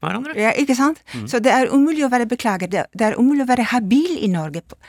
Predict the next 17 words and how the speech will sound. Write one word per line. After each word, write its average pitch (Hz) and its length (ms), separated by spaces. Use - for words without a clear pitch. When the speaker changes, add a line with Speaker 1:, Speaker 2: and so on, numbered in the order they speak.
Speaker 2:
av 202 100
Speaker 1:
Mm. 170 40
Speaker 2:
den 254 220
grunn. 233 360
Speaker 1:
Mm. 87 200
Speaker 2:
Så - 140
derfor 240 420
er, 233 200
derfor 247 400
snakker 277 280
vi 240 120
om 240 100
kosefjøs 262 840
i 220 40
den 214 160
forstand 226 420
at - 180